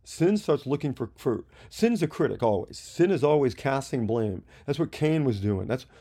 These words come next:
all sinners throughout Scripture are always grumbling and complaining. So let's rest faithfully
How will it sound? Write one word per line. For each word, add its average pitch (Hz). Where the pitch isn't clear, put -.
all 165
sinners 165
throughout 147
Scripture 202
are 131
always 143
grumbling 120
and 110
complaining. 110
So 123
let's 143
rest 143
faithfully 139